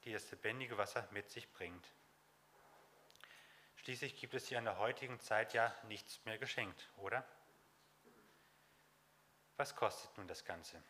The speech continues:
Oder welcher Einsatz wird von uns verlangt, um dieses lebendige Wasser in Empfang nehmen zu können? In der Jahreslosung heißt es, dass das lebendige Wasser uns umsonst gegeben wird.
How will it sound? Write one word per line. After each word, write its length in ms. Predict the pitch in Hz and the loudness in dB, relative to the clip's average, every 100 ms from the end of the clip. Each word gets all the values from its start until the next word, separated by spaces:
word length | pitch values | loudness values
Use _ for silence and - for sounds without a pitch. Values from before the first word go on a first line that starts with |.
| - - - - - - - | -20 -20 -20 -20 -20 -20 -2
Oder 240 | 110 107 - 113 | 0 2 -2 2
welcher 400 | 120 117 135 123 | 4 4 2 4
Einsatz 400 | 139 156 143 - | 4 4 2 0
wird 140 | 135 | 0
von 160 | 135 127 | 0 -2
uns 160 | 120 | -4
verlangt, 500 | - 104 107 147 - - | -4 2 4 4 -2 -6
um 240 | 135 160 139 | -4 -4 -4
dieses 300 | 143 131 - | -4 -4 -4
lebendige 600 | - 117 147 160 139 113 | -2 -2 0 -2 -2 2
Wasser 340 | 113 - 113 - - - - - - - - | 2 2 -2 -6 -18 -20 -20 -20 -20 -20 -4
in 80 | 143 | -2
Empfang 440 | 151 - 101 101 92 | 0 0 0 0 -8
nehmen 300 | 98 101 98 | -6 -6 -8
zu 120 | - | -10
können? 420 | - 92 82 82 - - - - - - - - - - - - - - - - - - | -6 -6 -6 -12 -16 -20 -20 -20 -20 -20 -20 -20 -20 -20 -20 -20 -20 -20 -20 -20 -20 -14
In 120 | 117 | -4
der 80 | 110 | -2
Jahreslosung 760 | 98 107 147 147 151 139 131 - | 6 6 6 2 2 4 2 4
heißt 320 | 107 139 - | 4 4 0
es, 140 | 151 | 0
dass 160 | 135 123 | 0 2
das 300 | 117 - - - - | 0 0 -6 -16 -10
lebendige 560 | 110 - 131 175 156 | 0 2 4 2 2
Wasser 280 | 123 120 131 - | 2 2 0 -2
uns 240 | 120 127 - | -4 -4 -8
umsonst 600 | - 131 131 170 - - | -8 -2 0 0 -2 -8
gegeben 460 | 98 98 95 92 | -10 -8 -8 -8
wird. 260 | 95 92 | -4 -4